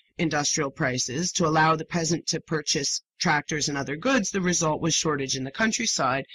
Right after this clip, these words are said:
and ailing state-owned businesses in the city. But when the prices given to peasants were too low, instead, there were grain crises, which could lead to famine.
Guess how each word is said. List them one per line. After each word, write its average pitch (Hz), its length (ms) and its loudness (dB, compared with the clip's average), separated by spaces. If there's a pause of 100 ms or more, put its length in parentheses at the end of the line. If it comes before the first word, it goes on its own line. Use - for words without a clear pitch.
(300)
and 180 160 2
ailing 170 380 2
state-owned 147 500 0
businesses 151 540 -2
in 131 80 -6
the - 80 -6
city. - 400 -2 (480)
But 175 180 2
when 180 400 2
the 185 80 -8
prices 202 440 0
given 175 320 2
to 165 120 -4
peasants 190 560 0 (320)
were 160 220 2
too 131 260 0
low, 120 400 2 (320)
instead, 160 760 2
there 170 160 4
were 165 120 4
grain 285 320 4
crises, - 680 -4
which 165 280 0
could 160 200 -4
lead 139 140 -6
to 147 80 -2
famine. 254 480 0